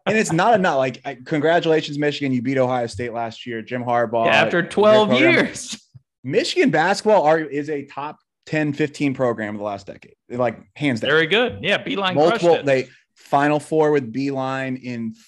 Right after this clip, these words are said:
Speaker 1: third, national championship appearance in thirteen,
Speaker 2: Mm-hmm.
Speaker 1: national championship appearance in, what would that be? Eight, eighteen in San Antonio. Yeah, with, when they lost to Villanova.
Speaker 2: Around there.
Speaker 1: So
Speaker 2: Yep.
Speaker 1: two national championship appearances.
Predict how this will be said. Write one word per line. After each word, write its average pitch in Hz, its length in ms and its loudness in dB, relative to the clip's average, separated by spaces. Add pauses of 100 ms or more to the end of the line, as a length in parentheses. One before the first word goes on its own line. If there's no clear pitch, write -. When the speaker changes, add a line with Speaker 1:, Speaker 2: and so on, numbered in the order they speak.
(200)
Speaker 1:
third, 120 180 -4
national 139 340 -2
championship 151 380 -4
appearance 131 400 -6 (120)
in 113 460 -6 (140)
thirteen, 185 600 -2
Speaker 2:
Mm-hmm. - 440 -16
Speaker 1:
national 139 380 0
championship 139 520 -6
appearance 135 560 -4
in, 127 160 -4
what 127 160 -2
would 120 140 -8
that 117 280 -4
be? 110 360 -10 (140)
Eight, 143 280 -6 (280)
eighteen 170 480 -2
in 165 100 0
San 160 220 -2
Antonio. 151 420 0
Yeah, 135 240 2
with, 123 320 -2
when 127 140 -4
they 127 80 -2
lost 127 300 -2
to 131 60 -14
Villanova. 123 360 -4
Speaker 2:
Around 120 180 -2
there. 127 220 -12 (160)
Speaker 1:
So - 80 -4
Speaker 2:
Yep. 127 140 0
Speaker 1:
two 151 180 -2
national 147 400 -4
championship 139 440 -8
appearances. 110 680 -10